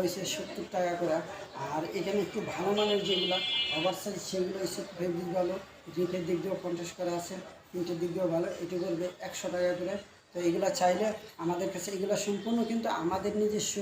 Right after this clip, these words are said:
প্রিন্ট, নিজস্ব সিলি, সব কিছু নিজেরা করে থাকি, ম্যানুফ্যাকচারিং করে থাকি। আপনাদের এই প্রোডাক্টগুলো লাগলে আমাদের কাছ থেকে নিতে পারবেন, যে কোনো সময় চাইলে নিতে পারবেন, অর্ডার দিয়েও নিতে পারবেন। এবং এই দেখেন স্কার্ট, স্কার্টগুলোও নিতে পারবেন। স্কার্টগুলো আমরা সেই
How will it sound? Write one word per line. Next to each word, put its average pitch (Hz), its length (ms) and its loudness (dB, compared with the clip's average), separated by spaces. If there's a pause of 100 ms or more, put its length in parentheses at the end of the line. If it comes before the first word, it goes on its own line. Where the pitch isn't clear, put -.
(140)
প্রিন্ট, 208 220 -2 (340)
নিজস্ব 208 380 2 (260)
সিলি, 214 260 4 (360)
সব 240 120 4 (100)
কিছু - 180 0 (100)
নিজেরা 214 260 4 (220)
করে 208 220 4
থাকি, 208 240 2
ম্যানুফ্যাকচারিং 185 480 0
করে 196 160 -2
থাকি। 190 180 0 (380)
আপনাদের 185 340 -2 (100)
এই 180 120 2
প্রোডাক্টগুলো 185 380 2 (140)
লাগলে 175 300 2
আমাদের 170 260 0
কাছ - 180 -4
থেকে 185 140 -4 (100)
নিতে 180 240 0
পারবেন, 202 260 6 (460)
যে 202 160 4
কোনো 214 160 0 (100)
সময় 220 240 2 (320)
চাইলে 190 200 2 (100)
নিতে 214 200 2
পারবেন, 202 220 6 (160)
অর্ডার 190 240 6
দিয়েও 202 200 6
নিতে 196 200 2
পারবেন। 156 220 0 (320)
এবং 202 120 2 (120)
এই 202 140 4
দেখেন 196 200 2 (200)
স্কার্ট, 196 260 0 (320)
স্কার্টগুলোও 220 520 0
নিতে 220 200 -2
পারবেন। 214 240 0 (320)
স্কার্টগুলো 220 360 -2 (160)
আমরা 208 160 2 (360)
সেই 208 180 10